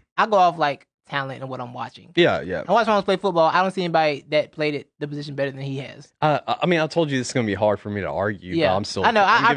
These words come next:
Speaker 1: appreciate
Speaker 2: an
Speaker 1: the push,
Speaker 2: effort
Speaker 1: you gotta,
Speaker 2: here.
Speaker 1: you gotta put the
Speaker 2: <laughs>
Speaker 1: effort forward. Yeah, I, I like the pushback. I like the pushback. You know, it's a hot take. Somebody had to push back on
Speaker 2: Yeah,
Speaker 1: it.
Speaker 2: yeah,
Speaker 1: Somebody
Speaker 2: yeah.
Speaker 1: take, take the other side of it.
Speaker 2: Yeah, I mean,
Speaker 1: But yeah.
Speaker 2: me personally, no. Right now, I would not mark him as the greatest ever, even though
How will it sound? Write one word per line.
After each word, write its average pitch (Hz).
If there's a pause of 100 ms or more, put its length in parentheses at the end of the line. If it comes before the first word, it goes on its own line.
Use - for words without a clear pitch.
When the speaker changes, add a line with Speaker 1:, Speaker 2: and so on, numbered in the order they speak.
Speaker 1:
appreciate 247
Speaker 2:
an 226
Speaker 1:
the 233
push, -
Speaker 2:
effort 233
Speaker 1:
you 247
gotta, 233
Speaker 2:
here. 127
Speaker 1:
you 247
gotta 247
put -
the 190
Speaker 2:
<laughs> 190
Speaker 1:
effort 160
forward. 143
Yeah, 190
I, 208
I 202
like 214
the -
pushback. 135
I 151
like 170
the -
pushback. 127
You 160
know, 175
it's 202
a 202
hot 226
take. 202
Somebody 202
had 175
to -
push 170
back 143
on 143
Speaker 2:
Yeah, 165
Speaker 1:
it. 143
Speaker 2:
yeah, 143
Speaker 1:
Somebody 110
Speaker 2:
yeah. 143
Speaker 1:
take, -
take 151
the 135
other 143
side 120
of 104
it. 127
Speaker 2:
Yeah, 113
I 160
mean, 165
Speaker 1:
But 160
yeah. 147
Speaker 2:
me 233
personally, 208
no. 160
Right 139
now, 139
I 131
would 123
not 110
mark 120
him 135
as 113
the 120
greatest 123
ever, 127
even 127
though 117